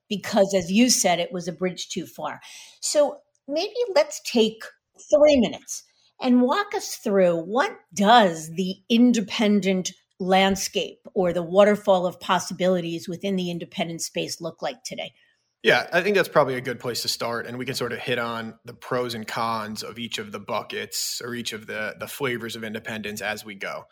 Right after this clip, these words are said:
Speaker 2: So just to review, if we think about the independent options from sort of the most restrictive models to the least restrictive models,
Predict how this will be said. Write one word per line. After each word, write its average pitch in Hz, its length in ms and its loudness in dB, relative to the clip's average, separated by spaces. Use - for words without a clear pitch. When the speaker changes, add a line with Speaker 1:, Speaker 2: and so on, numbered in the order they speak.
Speaker 2:
So 127 580 2
just 151 260 -2
to 156 60 -2
review, 113 680 -4
if - 160 -14
we 135 80 -8
think 143 260 0
about 120 580 -4
the 123 140 -8
independent 120 460 -6
options 107 480 -8
from 107 180 -14
sort 117 240 -4
of 107 180 -10
the 127 100 -4
most 156 340 0
restrictive 131 480 -6
models 117 760 -6
to 131 120 -6
the 110 200 -6
least 120 340 -8
restrictive 110 460 -10
models, 107 440 -8